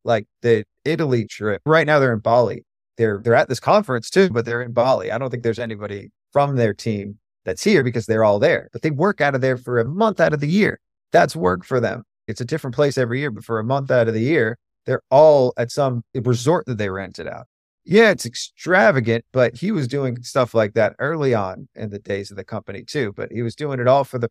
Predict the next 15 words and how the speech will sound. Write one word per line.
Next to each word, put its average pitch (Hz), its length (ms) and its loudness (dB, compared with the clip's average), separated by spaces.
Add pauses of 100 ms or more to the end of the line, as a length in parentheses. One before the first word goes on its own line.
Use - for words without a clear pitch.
(120)
greater 123 380 -2
purpose 120 460 -6
of 107 280 -4 (200)
the 117 80 -6
greater 120 300 2
vision. 123 480 0
And 104 420 -2
he 120 120 -4
empowered 139 440 2
people. 120 500 -4 (320)
One 147 180 2
of - 20 2
the 156 60 0
questions 127 580 0
that 104 300 0